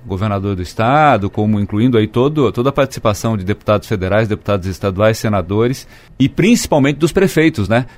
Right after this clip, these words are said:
A gente tem aí uma, um, um movimento de formação de consórcios pra lidar com saúde, pra lidar com lixo, pra lidar com transporte, e essa tendência vai ter que se, ser reforçada, principalmente nessas regiões onde a gente tem conglomerados, verdadeiras metrópoles se formando, né, Leonildo?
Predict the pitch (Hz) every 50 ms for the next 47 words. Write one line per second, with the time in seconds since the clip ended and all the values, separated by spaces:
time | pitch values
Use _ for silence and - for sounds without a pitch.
0 | - - - 98 92 110 117 - - 131 127 127 127 113 107 110 117 123 123 110
1 | 104 107 104 101 101 98 92 90 87 - - - - _ - - 92 92 92 90
2 | 87 87 - - - 113 113 110 110 113 113 101 110 104 101 113 123 135 139 135
3 | 123 - 98 90 90 90 90 90 101 92 - 120 117 110 117 107 101 - 123 117
4 | 107 110 113 - 110 110 104 - - - 113 113 123 131 123 - - 98 92 -
5 | - 107 104 98 101 98 104 104 - - 107 101 - - 110 95 95 104 117 120
6 | 117 110 98 87 92 95 - - 104 101 101 104 95 85 101 98 101 104 98 -
7 | - - 110 101 98 98 101 113 120 123 123 120 104 - - - 110 95 - -
8 | 101 104 101 95 101 104 - - 110 104 - 107 101 95 - - - - 113 120
9 | 127 135 123 - - 110 92 - - - - - - 185 156 - 139 143 135 143
10 | 143 180 160 - 156 147 131 135 147 139 151 147 143 143 143 - 147 143 - -
11 | - - - 147 151 151 160 - - - - - 160 156 160 156 - - 170 185
12 | 175 - - 156 143 143 143 147 151 - - 147 151 - - 147 143 147 135 135
13 | 135 127 127 - 143 127 113 123 139 135 123 113 117 113 117 120 113 123 123 123
14 | 123 127 123 - - 127 123 - 143 139 120 127 139 135 135 120 107 107 113 117
15 | 107 98 95 107 117 117 110 107 123 123 127 113 143 139 - - 120 110 113 113
16 | - 127 117 110 - - 113 - 139 131 117 101 98 101 95 92 95 101 101 95
17 | 92 87 85 82